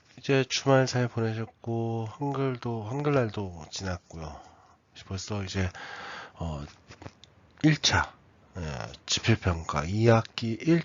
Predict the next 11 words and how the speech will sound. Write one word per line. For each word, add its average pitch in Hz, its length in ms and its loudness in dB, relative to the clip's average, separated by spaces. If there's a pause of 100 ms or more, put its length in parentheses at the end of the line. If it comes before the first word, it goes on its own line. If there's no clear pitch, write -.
차 147 240 2
지필평가가 107 1120 2 (720)
저 90 120 -4 (200)
벌써 104 260 0 (140)
눈앞에 123 320 0
와 92 160 0
있습니다. 85 680 -6 (540)
어, 90 220 -6
시험 170 400 4
범위는, 143 760 6
어, 98 480 -8